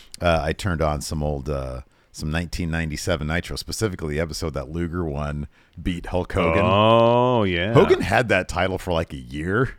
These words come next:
Speaker 2: Yeah.
Speaker 1: <laughs> And then, and then they had Luger beat him on Nitro. Five
Speaker 2: Yeah.
Speaker 1: days later, Hogan wins it back, but
Speaker 2: Yep.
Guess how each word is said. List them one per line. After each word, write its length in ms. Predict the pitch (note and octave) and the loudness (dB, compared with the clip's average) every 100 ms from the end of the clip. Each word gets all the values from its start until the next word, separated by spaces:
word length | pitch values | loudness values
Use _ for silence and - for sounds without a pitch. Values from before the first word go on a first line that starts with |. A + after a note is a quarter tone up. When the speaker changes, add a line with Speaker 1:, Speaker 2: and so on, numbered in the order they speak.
| - | -6
Speaker 2:
Yeah. 180 | E2+ D2+ - | -4 -4 0
Speaker 1:
<laughs> 80 | |
And 300 | - A3+ F3 | 4 4 6
then, 280 | G3 F3+ F3+ - - - | 4 4 -4 -4 -14 -2
and 140 | F3+ - | 0 4
then 320 | G#3 - E3 | 2 2 -4
they 160 | C3 D3 | -2 -2
had 200 | C#3 D#3+ | 0 -2
Luger 280 | D3 D#3 D3 | 0 -2 -2
beat 220 | B2+ C#3 C#3 | -2 -2 -2
him 120 | C3 | -2
on 140 | A#2+ | -2
Nitro. 440 | A#2+ B2+ - C3+ B2 - - | -2 -2 -2 -2 -2 -10 2
Five 240 | A#2 B2 C3 | 4 6 4
Speaker 2:
Yeah. 20 | C#3 | 2
Speaker 1:
days 140 | C3+ | 2
later, 280 | B2 B2 C#3 | 2 4 4
Hogan 340 | D3 C3 B2 A#2 | 4 4 4 2
wins 160 | A#2+ | 2
it 80 | A2 | 2
back, 220 | G#2+ A#2+ C3+ | 4 4 4
but 180 | D#3 | 4
Speaker 2:
Yep. 100 | A2 | 4